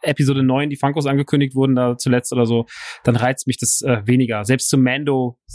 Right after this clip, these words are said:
da finde ich so ein paar richtig geil und ein paar finde ich halt so, ja, hm. Ähm,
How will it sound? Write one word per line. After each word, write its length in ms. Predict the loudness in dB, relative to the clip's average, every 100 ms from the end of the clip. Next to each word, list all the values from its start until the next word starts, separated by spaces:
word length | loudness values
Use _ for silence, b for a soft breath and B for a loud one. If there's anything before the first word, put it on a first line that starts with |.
| -8
da 100 | -2
finde 180 | 0 0
ich 80 | 2
so 80 | 0
ein 60 |
paar 220 | 0 0 -2
richtig 280 | -6 -8
geil 500 | -2 0 0 -2 -4 -8 _ b b
und 120 | 2
ein 20 | 2
paar 220 | 2 0
finde 200 | 0 0
ich 80 | 2
halt 180 | 0
so, 100 | 0
ja, 520 | 0 2 2 0 -2 -2
hm. 340 | 2 2 2 -2 B B B B
Ähm, 460 | 2 2 2 0